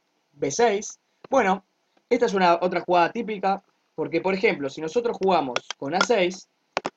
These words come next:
el blanco siempre tiene la posibilidad de jugar A cinco y agarrarnos la casilla B seis, con posibles caballo A cuatro y caballo B seis. Entonces el negro, por lo general, lo que suele hacer es jugar B seis primero,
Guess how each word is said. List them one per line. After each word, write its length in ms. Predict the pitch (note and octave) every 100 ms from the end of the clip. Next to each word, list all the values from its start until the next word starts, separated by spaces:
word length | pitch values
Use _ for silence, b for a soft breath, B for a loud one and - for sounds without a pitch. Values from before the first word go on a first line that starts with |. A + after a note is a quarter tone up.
| _ _ _
el 120 | E3
blanco 300 | G3+ A#3+ A#3
siempre 260 | G3+ A3 G#3
tiene 180 | G3 G3+
la 100 | F3+
posibilidad 360 | F3+ F#3+ G3+
de 80 | A3+
jugar 240 | F3+ F#3 F#3
A 60 |
cinco 400 | F#3+ A#3+ A3+ A#3
y 80 | F3+
agarrarnos 440 | E3 E3 F3 F#3
la 140 | E3 D3+
casilla 380 | D3 F3 E3+ D3
B 100 | C#3+
seis, 380 | A3+ D#3 A#2 -
con 120 | B2
posibles 400 | C#3 C3 D#3+ D3
caballo 320 | C#3+ C#3+ D#3
A 40 | C#3
cuatro 320 | E3+ F#3+ G3
y 60 | F#3+
caballo 400 | C3+ C3 C#3+ C#3
B 100 | B2+
seis. 460 | C3+ F#3 A#2 - _ _ _ _ _ _ - -
Entonces 480 | F#3 C4+ A3 F3+ E3+
el 100 | F3+
negro, 260 | G#3+ F#3+
por 140 | D#3+ D#3+
lo 80 |
general, 380 | D#3+ G3+ G#3+ A3+
lo 100 | F#3
que 100 | D#3
suele 280 | D#3 G3+ G3
hacer 360 | F#3+ A3 G#3 A#3 _ _ -
es 100 | F3
jugar 400 | - E3+ F3+ F#3 -
B 180 | D3+ D#3
seis 200 | F#3+ F#3+
primero, 500 | A3+ B3 F#3+ G3+